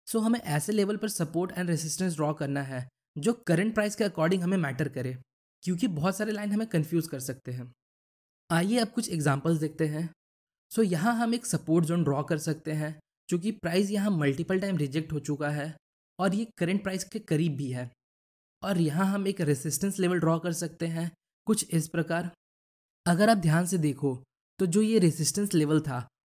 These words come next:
वो पहले सपोर्ट था, फिर ब्रेकडाउन के बाद ये रेजिस्टेंस का काम कर रही है और ये भी करंट प्राइस के करीब है। So, basically आपको रेक्टेंगल बॉक्स से जोन क्रिएट करना है, क्योंकि सपोर्ट या रेजिस्टेंस कोई स्ट्रेट लाइन नहीं होती,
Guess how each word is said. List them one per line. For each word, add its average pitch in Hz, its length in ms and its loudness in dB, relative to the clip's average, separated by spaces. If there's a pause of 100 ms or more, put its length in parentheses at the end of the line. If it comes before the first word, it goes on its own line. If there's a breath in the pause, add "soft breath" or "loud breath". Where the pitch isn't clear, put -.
वो 180 80 4
पहले 190 300 2
सपोर्ट 156 480 0
था, 156 200 0 (420)
फिर 226 100 4
ब्रेकडाउन 156 540 4
के 220 100 0
बाद 202 240 -2
ये 220 100 4
रेजिस्टेंस 175 500 0
का 190 100 -4
काम 165 240 -2
कर 151 160 0
रही 127 280 -4
है 123 200 -8 (500)
और 196 160 2
ये 156 180 2
भी 202 120 2
करंट 175 340 2
प्राइस 180 200 0
के 214 100 -4
करीब 131 380 0
है। 131 180 -8 (680)
So, 233 80 4
basically 170 460 0
आपको - 280 0
रेक्टेंगल 165 520 2
बॉक्स 185 280 -2
से 208 60 -2
जोन 151 320 0
क्रिएट 156 280 -2
करना 156 320 -2
है, 160 220 -6 (300)
क्योंकि 175 260 -2
सपोर्ट 180 440 0
या 226 120 2
रेजिस्टेंस 202 460 -2
कोई 220 120 -4
स्ट्रेट 175 360 -2
लाइन 170 220 2
नहीं 175 260 0
होती, 170 320 -4